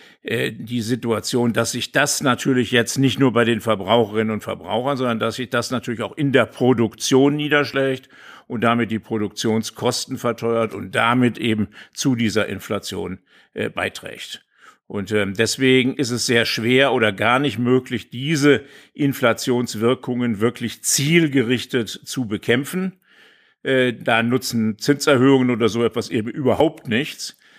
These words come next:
sondern man muss eben gucken, dass wir mit den Auswirkungen der Inflation zurechtkommen. Und das heißt, wir müssen gucken, dass wir sozialpolitische Maßnahmen finden, äh, die dazu beitragen können, dass diese Inflation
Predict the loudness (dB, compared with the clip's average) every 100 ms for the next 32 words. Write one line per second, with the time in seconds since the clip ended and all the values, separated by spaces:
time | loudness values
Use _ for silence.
0 | _ -4 0 2 2 2 0 2 2 2
1 | 2 2 0 -2 -4 -2 -4 -4 -4 -4
2 | -2 0 0 0 2 4 4 2 2 2
3 | -2 -2 -2 -2 -6 -6 -8 -4 -2 -2
4 | -6 -4 -4 -2 0 2 0 -4 -14 -20
5 | -20 -6 -4 0 2 0 0 -4 -4 -6
6 | -6 -6 -6 -8 -8 -8 -8 0 4 4
7 | 2 0 -2 0 -2 -2 -2 -2 -2 -2
8 | -2 -2 -4 -2 -4 -10 -2 0 2 2
9 | 2 0 _ -20 _ -4 0 0 0 -6
10 | 0 2 4 2 2 -4 0 0 0 0
11 | 0 0 -4 -4 -2 0 -2 -4 -8 -4
12 | 0 0 -2 -2 -4 -4 -2 -2 -2